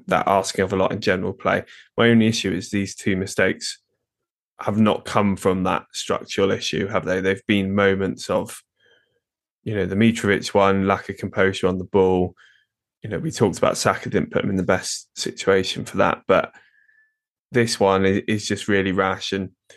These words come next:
I think last time he made the mistake, you said, you know, "We can deal with it 'cause he'll only do it every ten or fifteen games." If he only does it every ten or fifteen games, we can.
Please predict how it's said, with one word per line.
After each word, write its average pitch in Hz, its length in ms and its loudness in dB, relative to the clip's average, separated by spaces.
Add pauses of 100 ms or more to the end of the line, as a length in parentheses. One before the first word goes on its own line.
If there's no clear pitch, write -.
(920)
I - 60 -4
think 156 200 0
last 139 360 2
time 113 580 2
he 113 80 -6
made 107 220 2
the 107 60 -6
mistake, 101 420 -6
you 101 100 -8
said, 98 300 -6
you 98 80 -10
know, 95 160 -14
"We 98 120 -8
can 101 160 -6
deal 101 200 4
with 98 100 4
it 95 140 0
'cause 104 140 -10
he'll 98 140 2
only 98 280 0
do 98 160 2
it - 80 2
every 98 200 -6 (160)
ten 98 240 -2
or 95 80 -2
fifteen - 480 -4
games." 95 480 -2 (1080)
If 123 180 0
he 127 160 6
only 117 200 6
does 107 260 0
it 98 200 2 (500)
every 101 180 -10
ten 92 200 -10
or 92 60 -6
fifteen 92 340 -6
games, 95 280 -2
we - 80 -2
can. 95 360 -2